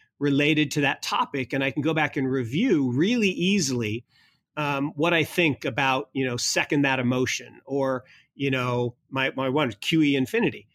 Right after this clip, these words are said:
right? Or Q E forever. Uh, you know, I've been, I've been doing hashtag Q E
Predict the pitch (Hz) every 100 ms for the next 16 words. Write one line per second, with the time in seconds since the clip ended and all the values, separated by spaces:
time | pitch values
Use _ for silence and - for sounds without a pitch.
0 | _ _ 139 135 170 - - 135 127 -
1 | 165 151 139 147 185 139 123 - _ _
2 | _ - 143 139 135 135 143 - - 160
3 | 180 190 143 139 151 165 143 143 143 -
4 | 143 123 - 170 156 147 135 135